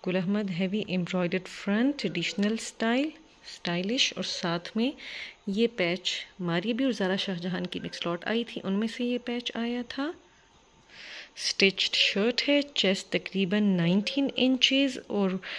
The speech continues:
length तकरीबन फ़ोर्टी पॉइंट थ्री inches, और ये साथ में बैक, back और sleeves printed पाइपिंग हुई है।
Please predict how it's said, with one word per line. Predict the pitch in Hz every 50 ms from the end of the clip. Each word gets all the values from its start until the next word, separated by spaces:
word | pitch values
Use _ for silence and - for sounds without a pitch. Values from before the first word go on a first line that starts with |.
| - - - - -
length | 202 202 214 233 254 262 247
तकरीबन | - 190 185 - 175 185 190 170 185 202
फ़ोर्टी | 190 - - 190 180 - 202
पॉइंट | - - 170 170 180 175 -
थ्री | - - 220 240 262
inches, | - - 247 262 262 - - 277 277 285 277 277 - - - - - - - - - _ _ _ _ _ _ _ _ - _ _ - - - - - - - _ _ -
और | 214 233 226
ये | 226 - 302 285
साथ | - - 196 170 170 170 - -
में | 233 262 262 208
बैक, | 165 170 170 180 185 - - - - _ 202
back | 190 180 160 196 202 220 247 - - -
और | 190 165
sleeves | - - - 185 175 180 - - -
printed | - - 175 175 165 165 - - 170 165 160 - - - - - _ _ _ _ _ _ _ _ _ - - - - - _ _ _ _ _ _ _
पाइपिंग | - 175 175 170 - 220 220 240 233
हुई | 220 254 254 247
है। | 233 240 262 262 277 277